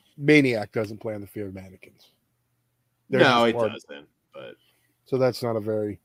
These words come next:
Speaker 1: yeah. But the
Speaker 2: If
Speaker 1: other
Speaker 2: you s-,
Speaker 1: two, yeah.
Speaker 2: if you see this one, guys, as always, I'm very curious. Put your, you know, feel free to put your own two
Speaker 1: I'm
Speaker 2: cents and review in the comments, 'cause I really feel like this is one that, like, it's gonna have ninety percent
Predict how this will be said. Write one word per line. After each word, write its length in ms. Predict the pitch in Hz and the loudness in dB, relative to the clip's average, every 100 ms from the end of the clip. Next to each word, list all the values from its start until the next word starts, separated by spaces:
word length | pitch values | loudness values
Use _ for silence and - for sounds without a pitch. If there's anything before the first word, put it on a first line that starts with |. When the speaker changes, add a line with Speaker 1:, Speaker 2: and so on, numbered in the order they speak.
| _ | _
Speaker 1:
yeah. 120 | 104 - _ _ _ | -18 -18 _ _ _
But 100 | 131 | 0
the 80 | 147 | 4
Speaker 2:
If 60 | |
Speaker 1:
other 100 | 151 | 6
Speaker 2:
you 60 | 139 | 4
s-, 40 | 156 | 0
Speaker 1:
two, 120 | 107 | -4
yeah. 220 | 104 98 92 _ _ _ _ | -6 -10 -18 _ _ _ _
Speaker 2:
if 180 | 151 160 | 0 0
you 100 | 196 | -4
see 300 | 175 208 208 | -6 -6 0
this 240 | 208 202 | 0 2
one, 200 | 208 190 | 0 0
guys, 520 | 180 175 175 170 165 160 | 2 2 4 4 0 -6
as 140 | 147 | -2
always, 400 | 147 147 143 135 | 2 2 2 -2
I'm 120 | 131 | -4
very 220 | 120 120 | 0 -2
curious. 480 | 117 - 113 107 107 | -2 -4 -2 -2 -4
Put 300 | - 117 - | -6 -10 -6
your, 360 | 117 107 101 95 _ _ | -4 -4 -4 -10 _ _
you 100 | 127 | -4
know, 100 | 113 | -4
feel 200 | - 147 | -2 -4
free 160 | 156 | 0
to 80 | 143 | -2
put 200 | 120 127 | -2 -4
your 120 | 123 110 | 0 0
own 300 | 110 104 90 _ _ | 0 -2 -14 _ _
two 140 | 113 | -14
Speaker 1:
I'm 40 | 98 - 151 170 | -10 0 0 0
Speaker 2:
cents 140 | - | -6
and 240 | 101 90 90 | -16 -14 -10
review 460 | 92 87 90 90 | -10 -8 -8 -6
in 120 | 87 85 | -8 -8
the 300 | 82 80 78 | -10 -10 -12
comments, 500 | 87 82 82 82 80 | -8 -8 -6 -10 -12
'cause 300 | - 82 71 _ _ _ _ _ _ _ _ _ _ | -16 -18 -18 _ _ _ _ _ _ _ _ _ _
I 140 | 139 165 | 6 6
really 380 | 202 185 175 139 | 6 4 4 2
feel 320 | - 131 127 | -2 0 2
like 200 | 110 - | 2 -2
this 220 | 110 - | -6 -6
is 120 | 95 | -12
one 260 | 92 95 92 | -6 -4 -4
that, 200 | 90 - | -10 -8
like, 200 | 92 82 _ _ | -10 -10 _ _
it's 180 | 95 - | -16 -8
gonna 180 | 98 90 | -8 -6
have 220 | 87 80 | -8 -8
ninety 440 | 85 82 82 82 | -8 -6 -6 -10
percent 540 | - 78 73 - 76 | -14 -16 -14 -12 -12